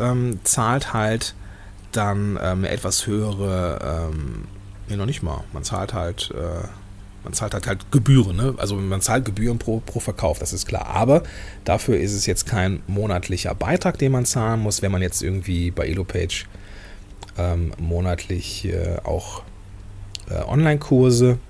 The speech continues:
mit einer, einer richtigen Plattform haben will, dann, dann kostet es halt etwas Geld. Aber ich glaub, so für einen Einstieg, um das mal auszuprobieren, genau, geht es kostenfrei.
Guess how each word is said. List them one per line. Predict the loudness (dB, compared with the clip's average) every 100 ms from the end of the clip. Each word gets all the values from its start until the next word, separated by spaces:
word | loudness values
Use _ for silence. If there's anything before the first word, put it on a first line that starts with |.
| -16 -18 -10 -2
mit | -2 -2 -4
einer, | -2 -2
einer | -4 -4 -4 -2
richtigen | -2 -4
Plattform | -2 -2 0 0 2
haben | 2 2
will, | 2
dann, | 0 -2
dann | -4 -4 -4
kostet | -4 -2 -2
es | -2 -2
halt | -2 -2 -6
etwas | -6 -4 -2
Geld. | 2 4 6
Aber | 4 2 -2 -14 -16 -6
ich |
glaub, | -2 0
so | -2
für | -2
einen | -2
Einstieg, | 0 0 2 4 6 4 2 -14 -18 -16 -18 -14 -4
um | -2
das | 0
mal | 0
auszuprobieren, | 0 0 -2 -2 -2 0 0 -2 -6 -18 -16 -2
genau, | 0 2
geht | 2 2
es | 0
kostenfrei. | 2 2 4 0 0 2 2